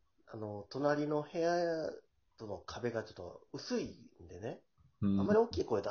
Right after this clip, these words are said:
Speaker 1: せないしね。
Speaker 2: アパートとマンションの違いは何なんですか？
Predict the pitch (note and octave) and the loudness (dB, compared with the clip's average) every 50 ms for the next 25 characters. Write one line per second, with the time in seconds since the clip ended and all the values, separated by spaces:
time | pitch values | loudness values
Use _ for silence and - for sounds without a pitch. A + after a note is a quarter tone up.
0 | G#2 A2 - - B2+ A2+ - - - - - - G#2 A2 B2 B2 - _ _ _ | -4 -4 -2 -2 -2 0 -2 -4 -6 -12 -14 -12 -10 -8 -10 -10 -10 _ _ _
1 | _ _ _ _ _ _ - - - - - C3 D3+ - - C4 C4 A#3+ G#3 - | _ _ _ _ _ _ -16 -14 2 10 12 12 12 12 12 10 10 10 8 6
2 | D3 B2+ - G#2+ G#2 A2+ C3 D3+ D3 C3+ C3 - A2+ G2 F#2+ F#2 F2+ F2+ - A#2+ | 4 6 6 6 8 10 10 10 10 10 8 6 6 4 4 2 0 2 6 8
3 | A#2 A#2 A2 A2+ A2 G2+ F2+ F2 F2+ F#2 F#2+ F#2+ F#2 E2 D2 - - - - - | 8 8 8 6 4 4 4 4 4 4 4 2 2 2 0 -2 -6 -12 -16 -20
4 | - | -20